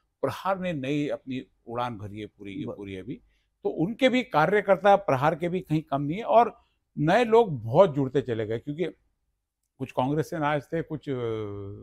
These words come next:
Speaker 1: बीजेपी से नाराज थे और खुद उनका। तो कुल मिला के यदि तीनों पार्टियां मिलके भी वोटिंग लाती है,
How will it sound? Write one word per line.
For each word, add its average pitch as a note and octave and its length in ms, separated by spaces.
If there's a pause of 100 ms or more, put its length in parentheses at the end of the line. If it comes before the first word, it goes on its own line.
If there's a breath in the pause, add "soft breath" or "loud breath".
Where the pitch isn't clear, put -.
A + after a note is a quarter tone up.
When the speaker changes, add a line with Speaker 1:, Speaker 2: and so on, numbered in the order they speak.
(200)
Speaker 1:
बीजेपी C3+ 360
से D3 120
नाराज D#3 260 (100)
थे F3+ 40
और D#3 200
खुद - 240
उनका। A#2+ 240 (640)
तो A#3+ 260 (500)
कुल A#3+ 220
मिला F#3 260
के F#3 240
यदि F#3 240
तीनों E3+ 720 (880)
पार्टियां B2+ 680
मिलके B2+ 320
भी D#3+ 380 (280)
वोटिंग A#2+ 460
लाती B2 320
है, B2+ 180